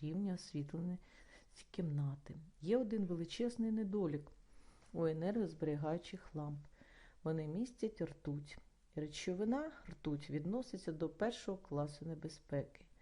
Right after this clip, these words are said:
Ртуть міститься в енергозберігаючих лампах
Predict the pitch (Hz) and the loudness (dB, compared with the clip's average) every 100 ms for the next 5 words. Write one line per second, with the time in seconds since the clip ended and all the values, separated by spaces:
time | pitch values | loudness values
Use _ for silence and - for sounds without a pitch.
0 | - - - - - 285 - - 156 - | -20 -20 -20 -16 -4 -2 -2 -2 -2 -2
1 | 143 - 151 156 151 147 143 147 147 143 | -4 -4 -6 -6 -6 -6 -2 0 0 -2
2 | - 170 233 254 254 233 - - | -4 -4 0 0 0 -6 -8 -14